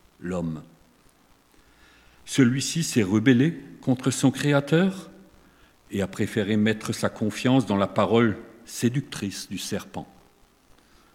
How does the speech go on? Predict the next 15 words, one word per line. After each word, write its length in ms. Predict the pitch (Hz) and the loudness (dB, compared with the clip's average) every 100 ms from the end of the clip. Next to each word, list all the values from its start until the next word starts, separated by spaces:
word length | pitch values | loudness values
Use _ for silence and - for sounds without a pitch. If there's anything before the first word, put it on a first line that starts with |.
| _ - | _ -10
Lucifer 480 | 95 113 - 107 | -6 -6 -4 -2
ou 140 | 101 92 | -2 -4
Satan. 440 | - 101 - 80 - _ _ _ _ _ _ _ _ _ _ _ _ _ _ _ _ _ _ - | -6 -8 -8 -14 -14 _ _ _ _ _ _ _ _ _ _ _ _ _ _ _ _ _ _ -6
Pour 160 | 110 | 0
approcher 460 | 143 - 170 160 185 | 0 2 2 4 4
l'homme, 360 | 120 139 180 92 - - - - - - | 4 4 4 2 -6 -20 -20 -20 -20 -20
Dieu 460 | 110 101 117 135 110 | -8 4 4 4 0
use 280 | 117 127 98 | -2 -2 -2
de 80 | |
patience. 840 | 101 107 98 - 98 87 - - - _ _ _ _ _ _ _ _ - | -2 -2 -6 -6 -6 -6 -10 -16 -18 _ _ _ _ _ _ _ _ -10
Pensons 420 | 98 98 - 127 | -6 -4 0 2
à 60 | 107 | 2
la 100 | 98 | 2
vie 160 | 95 | 0
d'Abraham, 640 | 101 92 104 120 147 143 | -2 -2 0 -2 0 -2